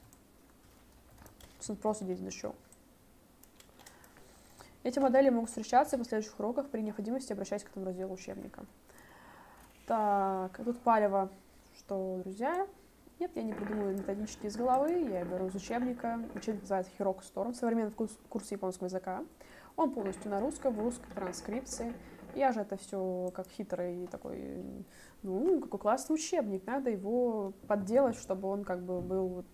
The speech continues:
полезным всему миру. Потому что извините, читать, э, на двадцать первом уроке русскую транскрипцию с опечатками, это, конечно, зашквар. Поэтому я, потому что я япончик,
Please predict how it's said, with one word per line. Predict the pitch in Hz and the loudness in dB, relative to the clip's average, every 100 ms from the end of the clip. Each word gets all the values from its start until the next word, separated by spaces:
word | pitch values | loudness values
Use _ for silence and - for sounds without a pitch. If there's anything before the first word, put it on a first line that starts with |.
| - - - | -20 -4 2
полезным | 196 220 214 196 196 190 185 - | 4 4 2 0 -2 -2 -6 -8
всему | - 214 | -2 2
миру. | 240 269 180 - - - | 4 4 0 -10 -20 -20
Потому | - 180 | -12 -12
что | 175 - 180 180 - - - - - - | -10 -4 -4 -4 -10 -20 -20 -20 -16 -8
извините, | 190 190 208 202 - 190 190 196 208 | -4 -2 -2 -2 0 4 4 2 0
читать, | - 202 208 202 - - - | -4 2 4 4 -2 -4 4
э, | 196 196 196 - - | 6 6 2 -18 -6
на | 214 | 0
двадцать | 214 220 - | 4 4 4
первом | 240 226 226 | 4 6 4
уроке | 226 220 - 208 | 2 0 2 2
русскую | 214 214 226 | 2 -2 -2
транскрипцию | 220 214 - 320 415 - - 240 | 0 -2 2 4 4 2 0 2
с | 214 | 0
опечатками, | 208 214 - 208 196 - 196 | -4 -4 2 4 4 0 -2
это, | 226 254 | -2 -4
конечно, | 220 202 214 - 214 196 190 | -2 -2 -2 -4 -2 0 0
зашквар. | 196 - 190 170 - | -2 -2 -2 -2 2
Поэтому | 190 190 185 170 170 170 180 | 2 2 0 -2 -4 -2 2
я, | 214 226 190 175 - | 4 6 2 -2 -12
потому | - 165 | -10 -6
что | - | -2
я | 185 | 0
япончик, | 190 339 403 - 339 | 2 4 4 4 -6